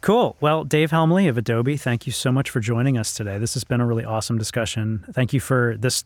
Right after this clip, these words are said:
wealth of information that you've imparted us with on remote editing during the, you know, the, the covid nineteen crisis, some integrations with mams and A I, and just, uh, what is coming up soon for Adobe. So that's great. We wanna thank you for taking the time today.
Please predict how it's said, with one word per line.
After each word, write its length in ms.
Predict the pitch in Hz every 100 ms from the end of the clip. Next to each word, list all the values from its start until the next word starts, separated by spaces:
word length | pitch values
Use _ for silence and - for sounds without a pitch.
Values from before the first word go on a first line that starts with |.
| -
wealth 260 | 123 131 135
of 80 |
information 540 | 135 123 127 123 - 120
that 80 | 123
you've 140 | 113
imparted 400 | 113 135 123 117
us 180 | 113 -
with 240 | 113 -
on 300 | 107 107 110 - - - - - -
remote 280 | 120 123 120
editing 460 | 123 120 120 123
during 320 | 117 117 120 113
the, 300 | 104 107 101 -
you 100 | 117
know, 260 | 104 104 104
the, 220 | 113 107 -
the 100 | 120
covid 280 | - 117 113
nineteen 500 | 113 110 - 123 120
crisis, 720 | 117 120 117 135 131 - - -
some 200 | - 120
integrations 560 | 113 110 123 - 127 -
with 160 | 104
mams 440 | 131 156 170 165 120
and 120 | 101
A 160 | 113 117
I, 280 | 131 151
and 420 | 151 123 101 101 -
just, 360 | 120 - -
uh, 120 | 107
what 300 | 104 123 135
is 100 | 151 -
coming 320 | 147 143 127
up 200 | 131 - -
soon 460 | - - 139 120 107
for 240 | - 113
Adobe. 480 | 101 107 110 104 107
So 140 | - 104
that's 200 | 104 -
great. 260 | 117 107 104
We 60 |
wanna 180 | 104 104
thank 260 | - 110 113
you 60 |
for 120 | -
taking 220 | 117 110 107
the 80 |
time 200 | - 113 110
today. 280 | 107 98